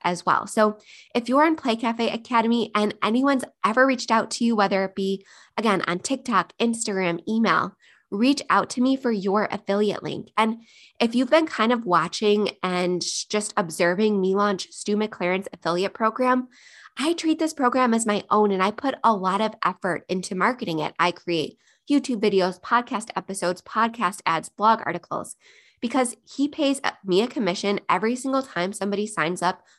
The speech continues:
for his program through my link. So again, you can do the exact same thing with the Play Cafe Academy program or with any course or program or anything like that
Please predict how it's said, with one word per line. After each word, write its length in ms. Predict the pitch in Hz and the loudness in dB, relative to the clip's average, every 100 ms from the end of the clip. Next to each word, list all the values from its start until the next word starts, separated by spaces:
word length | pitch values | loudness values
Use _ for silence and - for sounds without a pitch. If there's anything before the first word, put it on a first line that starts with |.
| _ | _
for 140 | 214 233 | 2 2
his 340 | - 185 214 | 0 -4 -4
program 540 | - 170 - 202 214 | -4 -4 0 0 0
through 340 | - 220 233 233 | -2 0 0 -2
my 400 | 180 165 175 190 - | -4 0 0 -2 -8
link. 460 | - 254 226 - - _ _ _ _ _ | -2 0 0 -4 -20 _ _ _ _ _
So 220 | - 262 - | 2 2 4
again, 300 | 269 226 - _ | 2 2 -2 _
you 260 | 185 208 277 | -4 2 2
can 180 | 320 269 | 4 4
do 220 | 277 294 | 4 2
the 180 | 269 - | 0 -2
exact 640 | 247 214 233 240 262 - - | -4 -4 0 2 2 0 -10
same 320 | - 247 233 | -2 0 0
thing 400 | 233 254 220 - | 0 0 0 2
with 240 | 202 220 226 | 2 2 -2
the 80 | |
Play 220 | 226 240 240 | -2 0 0
Cafe 340 | 226 - 175 | -2 -4 -6
Academy 440 | 185 - 175 190 196 | -6 -2 0 0 0
program 480 | 208 196 226 226 226 | 0 2 4 2 4
or 300 | 269 277 277 - - - | 4 4 0 -16 -18 0
with 200 | 247 247 - | 2 2 -2
any 280 | 233 269 294 | 2 2 0
course 600 | - - 233 247 254 - | -4 0 4 4 2 -2
or 100 | 190 | -6
program 540 | 185 - 220 240 226 214 | -4 -2 0 2 2 2
or 180 | - - | -2 -2
anything 440 | 220 240 262 277 | 0 0 0 0
like 240 | 262 254 240 | 0 0 0
that 260 | 185 220 | 2 2